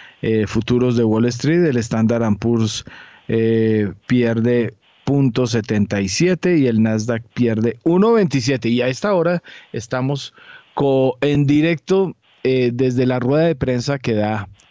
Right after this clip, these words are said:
eh, la ministra de Minas, Irene Vélez.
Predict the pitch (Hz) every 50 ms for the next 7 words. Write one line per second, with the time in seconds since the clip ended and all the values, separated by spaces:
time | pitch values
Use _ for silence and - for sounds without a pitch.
0 | - - - - 117 117 110 110 104 98 92 87 - _ _ - - _ _ -
1 | - 107 107 104 104 104 104 104 110 113 110 - - 123 127 127 123 117 107 104
2 | 104 104 101 107 110 110 - 104 98 95 98 92 98 104 110 110 104 98 95 101
3 | 110 107 -